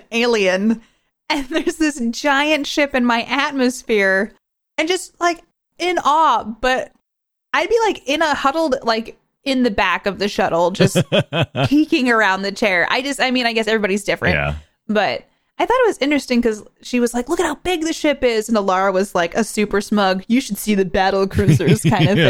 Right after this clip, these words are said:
Speaker 1: thing. And
Speaker 2: And they don't often get to brag about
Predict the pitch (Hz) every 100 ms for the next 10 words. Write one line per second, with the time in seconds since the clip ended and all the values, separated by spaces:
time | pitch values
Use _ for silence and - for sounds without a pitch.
0 | 117 107 202 - - - - _ _ _
1 | _ - 233 220 208 - _ - 294 214
2 | 196 147 117 117 135 110 98 101 87 87
3 | 87 87 80 80 80 80